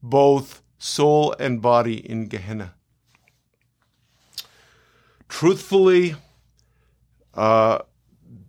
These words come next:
many, many, many, uh, pro-, uh, evangelical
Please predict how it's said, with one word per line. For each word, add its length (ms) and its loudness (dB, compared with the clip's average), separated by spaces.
many, 440 0
many, 300 0
many, 520 -2
uh, 400 0
pro-, 260 0
uh, 520 -6
evangelical 1080 0